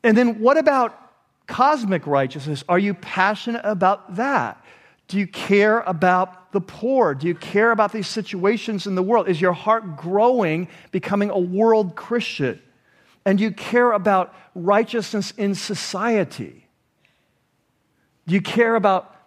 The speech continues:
oppression? Do you care about injustice? Do you care about those who are suffering, right? So Jesus says what's normative, the path to life, is you are hungering and thirsting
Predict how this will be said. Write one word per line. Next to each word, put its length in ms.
oppression? 680
Do 40
you 60
care 240
about 240
injustice? 840
Do 80
you 60
care 220
about 180
those 180
who 100
are 60
suffering, 760
right? 140
So 200
Jesus 460
says 340
what's 220
normative, 720
the 80
path 380
to 100
life, 420
is 220
you 320
are 140
hungering 840
and 200
thirsting 800